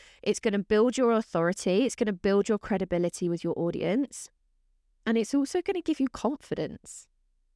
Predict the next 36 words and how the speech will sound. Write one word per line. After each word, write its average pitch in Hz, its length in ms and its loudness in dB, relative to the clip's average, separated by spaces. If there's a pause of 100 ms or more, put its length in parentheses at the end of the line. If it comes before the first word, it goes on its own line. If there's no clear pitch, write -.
(160)
Because 285 440 2 (760)
when 254 240 2
we're 359 100 2
creating 269 440 0
content 208 680 -2
from 214 240 -2
a 196 80 2
place 202 440 -2
of, 185 400 0 (680)
"This 240 180 2
is 240 120 -2
what 220 120 2
I 196 80 -2
need 190 320 -4
to 208 160 -6
say," 196 520 0 (300)
instead 202 300 -2
of, 190 100 -4
"This - 180 0
is 185 120 -10
what 185 140 -4
I 165 100 -4
want 208 400 -2
to 214 140 0
say," 156 520 -2 (880)
it's - 320 -2
totally 220 720 -2
different. 160 520 -4
It's 247 220 0
worlds 214 440 2
apart. - 460 -4 (580)
And 226 120 2
I 269 140 2
can 330 160 -2
actually 269 320 0
tell 185 560 2